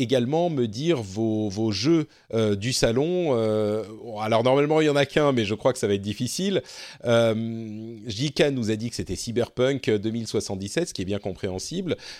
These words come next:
Oscar, toi, si tu devais choisir un jeu du salon, et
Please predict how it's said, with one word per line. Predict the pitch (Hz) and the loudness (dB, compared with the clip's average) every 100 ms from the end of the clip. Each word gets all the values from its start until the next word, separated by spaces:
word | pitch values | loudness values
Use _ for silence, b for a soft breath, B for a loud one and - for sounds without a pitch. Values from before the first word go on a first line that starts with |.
| B | B
Oscar, | 127 - 135 127 - | 2 4 6 6 4
toi, | 117 | 4
si | 113 107 | 4 0
tu | 107 | -4
devais | 101 107 110 | 0 4 4
choisir | - 107 123 120 151 | 4 4 4 4 6
un | 147 | 6
jeu | 135 143 | 6 4
du | 123 | 4
salon, | - 117 127 151 156 | 6 6 6 6 6
et | 107 | 4